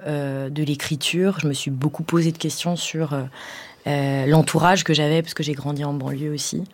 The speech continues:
et, euh, sur le fait que, bah, ces mêmes questions se sont posées dans mon entourage,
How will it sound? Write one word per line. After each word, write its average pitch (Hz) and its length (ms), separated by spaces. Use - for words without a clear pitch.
et, 151 180
euh, 135 340
sur 147 440
le 143 100
fait 180 220
que, 175 120
bah, 143 140
ces 147 160
mêmes 151 220
questions 160 340
se 160 140
sont 147 180
posées 156 400
dans 143 180
mon 143 180
entourage, 147 560